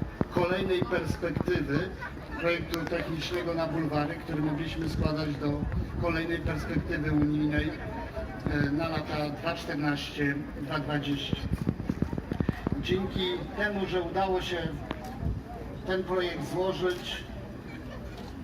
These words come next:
dwudziestego ósmego maja dwa tysiące dziewiętnastego roku podpisaliśmy umowę, która dała dofinansowanie na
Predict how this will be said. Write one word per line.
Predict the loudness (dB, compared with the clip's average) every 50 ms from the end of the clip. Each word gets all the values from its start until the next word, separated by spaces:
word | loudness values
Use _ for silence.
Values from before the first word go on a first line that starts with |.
| -6
dwudziestego | -4 -2 0 0 0 0 0 2 4 4
ósmego | 4 2 2 0 0 0 2 2 0
maja | 2 2 2 2 2 2
dwa | 2 2 0
tysiące | 0 0 -2 0 0 0 0 -2 -4 -4
dziewiętnastego | -2 -2 -2 -2 -2 0 -2 -2 -2 -2 -4 -4 -4 -2 -2 -2
roku | -2 -2 -2 -4 -4 -4 -2 -2 -2 -2 -2 -4 -4 -4
podpisaliśmy | -4 -4 -4 -6 -4 -2 0 0 0 0 -2 -4 -4 -2 -2 0
umowę, | 0 0 0 2 0 0 0 -2 -4
która | -4 -4 -4 0 2 2 2 2 2 0 -2 -6 -8 -8 -8 -8 -8 -8 -4 0
dała | 0 2 2 2 0
dofinansowanie | 2 2 2 2 4 2 2 2 4 4 2 0 0 -2 0 0 2 2 2 2 0 0 0 2 2
na | 2 4 2 2 0 0